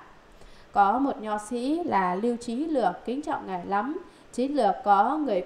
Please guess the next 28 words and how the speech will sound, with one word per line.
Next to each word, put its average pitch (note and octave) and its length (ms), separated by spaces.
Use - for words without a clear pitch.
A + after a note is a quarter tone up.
cô C#4+ 200
làm G3 320
ni C#4+ 220
tên C#4 240
là E3+ 300
Vô C4+ 180
Tận G#3 140
Tạng, F#3+ 220
thử G#3 100
tụng F#3+ 340
kinh C4+ 200
Đại F#3+ 280
Niết D4+ 200
Bàn. E3 240
Tổ F#3+ 140
nghe A3 280
qua A3 260
liền G3+ 300
biết D#4+ 260
được A3 340
diệu G3+ 240
nghĩa, A#3+ 280
mới C4 340
vì E3+ 220
cô C4 160
ni C#4+ 420
giải E3 180
nói. G#3+ 320